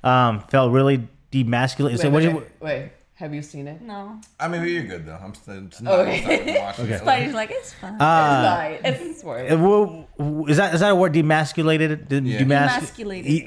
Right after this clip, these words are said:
Speaker 3: Emasculated.
Speaker 1: emas-,
Speaker 3: Yes.
Speaker 1: e-,
Speaker 2: Emasculate.
Speaker 3: Emasculated.
Speaker 1: emasculated. So Huey felt very emasculated. Like, you know, like, he couldn't, like, never save, um, Scar-, Starlight 'cause, like,
Speaker 2: Oof.
Speaker 1: like, you know, like,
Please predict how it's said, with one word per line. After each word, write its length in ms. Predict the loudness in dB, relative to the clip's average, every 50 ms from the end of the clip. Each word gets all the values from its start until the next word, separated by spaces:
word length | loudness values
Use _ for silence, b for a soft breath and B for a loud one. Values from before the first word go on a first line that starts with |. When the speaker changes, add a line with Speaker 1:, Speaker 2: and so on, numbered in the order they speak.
| -4 -4 -4
Speaker 3:
Emasculated. 560 | -4 -6 -6 -8 -8 -8 -4 0 2 2 2
Speaker 1:
emas-, 420 | 2 2 2 0 -2 -6 -14 -18 -16
Speaker 3:
Yes. 280 | -14 -14 -14 -14 -10 -4
Speaker 1:
e-, 140 | -2 0 0 0
Speaker 2:
Emasculate. 500 | 0 -4 -8 -12 -12 -12 -12 -12 -12 -10
Speaker 3:
Emasculated. 440 | -8 -8 -8 -8 -6 -2 0 2 4
Speaker 1:
emasculated. 600 | 4 4 2 2 0 -4 -6 -4 -4 -6 -4 -2
So 80 | 0 0
Huey 300 | 2 4 4 4 4 4
felt 320 | 4 4 4 2 2 0 -6 -14 -10
very 340 | -4 0 2 4 4 4 4
emasculated. 840 | 4 4 4 4 4 2 0 -2 -2 0 2 2 2 2 0 0 0
Like, 260 | 0 0 0 -2 -6 B B B B B B B B B B B B 0
you 100 | 2 4
know, 160 | 4 4 4
like, 240 | 2 2 0 0 -2 -6 -20 -20 -16
he 160 | -8 -4 -2
couldn't, 260 | 0 0 0 0 2 2
like, 260 | 0 0 -2 -2 -2
never 520 | 0 2 2 2 2 0 -2 -2 -4 -6 -8
save, 840 | -10 -10 -8 -8 -6 -2 0 0 2 2 2 0 -2 -4 -6 -10 _ b b b b b b b b b
um, 320 | -2 0 2 2 2 0 -2
Scar-, 280 | -4 -4 -2 -2 -2
Starlight 440 | -2 -2 -2 0 0 0 0 -2 -2
'cause, 80 | -4 -4
like, 140 | -4 -4 -4
Speaker 2:
Oof. 120 | -4 -2
Speaker 1:
like, 120 | -2 -2 -2 -2 -2
you 60 | 0
know, 140 | 2 4 4
like, 160 | 2 2 -2